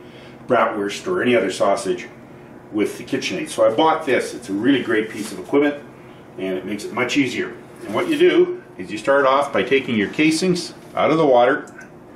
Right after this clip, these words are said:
Try and squeeze as much of the water out as you take 'em out. And then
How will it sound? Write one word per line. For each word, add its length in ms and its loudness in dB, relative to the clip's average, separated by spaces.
Try 160 -2
and 100 -2
squeeze 460 -2
as 80 -4
much 220 0
of 80 -2
the 40 4
water 300 6
out 160 4
as 160 -6
you 60 -4
take 260 -4
'em 80 0
out. 260 2
And 120 0
then 220 -2